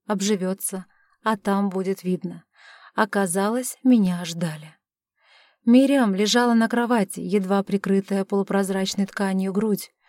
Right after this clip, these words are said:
тёмные локоны по плечам, покачивающиеся в воздухе тонкие ножки.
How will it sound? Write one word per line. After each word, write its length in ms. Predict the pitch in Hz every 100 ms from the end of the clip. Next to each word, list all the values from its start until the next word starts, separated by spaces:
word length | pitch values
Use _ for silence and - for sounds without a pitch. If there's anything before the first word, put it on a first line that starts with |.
| - - -
тёмные 480 | - 220 214 208 202
локоны 400 | 202 202 214 202
по 140 | 202
плечам, 500 | 190 196 - 196 196
покачивающиеся 1040 | 196 214 202 196 - 190 190 190 196 - 196
в 100 | -
воздухе 640 | 175 190 175 196 - 214
тонкие 500 | - 185 180 - 190
ножки. 480 | 202 202 - 185